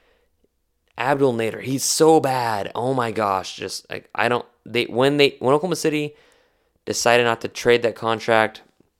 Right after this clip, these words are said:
or just dump it 'cause it was not guaranteed, I was so upset because Billy Donovan loves him some Nader, which doesn't make any sense. What does make a lot of sense is Shai Gilgeous-Alexander, Shavonte Gilgeous-Alexander.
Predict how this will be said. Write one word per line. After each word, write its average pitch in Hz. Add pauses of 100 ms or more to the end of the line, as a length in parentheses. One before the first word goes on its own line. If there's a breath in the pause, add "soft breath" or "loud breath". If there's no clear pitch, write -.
(720)
or 147
just 123
dump 127
it 101
'cause 107
it 117
was 107
not 117
guaranteed, 113 (420 soft breath)
I 127
was 135
so 120
upset 101
because 98
Billy 117
Donovan 107
loves 101
him 104
some 101
Nader, 104
which 95
doesn't 165
make 139
any 107
sense. - (1400 soft breath)
What 120
does 196
make 143
a 120
lot 117
of 107
sense 120
is 113 (500)
Shai 131 (440)
Gilgeous-Alexander, 107
Shavonte 107
Gilgeous-Alexander. 107